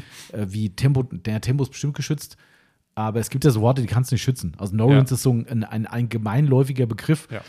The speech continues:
Speaker 2: den du nicht schützen kannst, wie Autopflege. Ich kann Autopflege nicht rechtlich schützen lassen, äh, geht nicht, äh, und genauso kann ich wahrscheinlich No-Rinse nicht schützen. Ähm, aber mit dem Moment, wo ich halt schreibe, Optimum No-Rinse, ist scheiße. Aber ich glaub, wenn ich O N R schreiben würde, dann wisst,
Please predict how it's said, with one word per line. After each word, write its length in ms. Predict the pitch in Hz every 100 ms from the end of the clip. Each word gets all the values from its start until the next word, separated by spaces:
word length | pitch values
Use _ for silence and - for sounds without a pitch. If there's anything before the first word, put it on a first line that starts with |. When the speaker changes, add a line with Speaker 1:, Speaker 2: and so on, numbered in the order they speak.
| _ 117
Speaker 2:
den 100 | 117
du 60 |
nicht 200 | 120 -
schützen 260 | - 156 160
kannst, 260 | 151 139 135
wie 100 | 135
Autopflege. 600 | 110 123 - 98 85 78
Ich 120 | -
kann 180 | - 110
Autopflege 400 | 98 117 120 120
nicht 160 | 120 -
rechtlich 280 | 123 - 113
schützen 280 | 143 - 151
lassen, 240 | 143 147 - - - -
äh, 120 | 120
geht 240 | 113 120 131
nicht, 200 | 160 -
äh, 140 | 127 120
und 240 | 113 107
genauso 320 | 101 104 110
kann 180 | 110 107
ich 60 | 101
wahrscheinlich 360 | 107 110 104 107
No-Rinse 360 | 113 113 -
nicht 120 | 95
schützen. 300 | - 95 113 - _ _ _
Ähm, 180 | - 107
aber 180 | 110 120
mit 140 | 123
dem 80 | 135
Moment, 160 | 143 127
wo 60 |
ich 100 | 127
halt 120 | 127 -
schreibe, 300 | 123 117 - -
Optimum 500 | 135 - 165 156 151
No-Rinse, 600 | 147 156 160 165 - - _ -
ist 140 | 117
scheiße. 340 | - 127 110 85
Aber 220 | 104 -
ich 100 | -
glaub, 140 | 113
wenn 100 | 110
ich 140 | 110 -
O 100 | 113
N 120 | 110
R 120 | 113
schreiben 360 | 143 113 107 104
würde, 200 | 107 107
dann 160 | 101
wisst, 220 | 107 -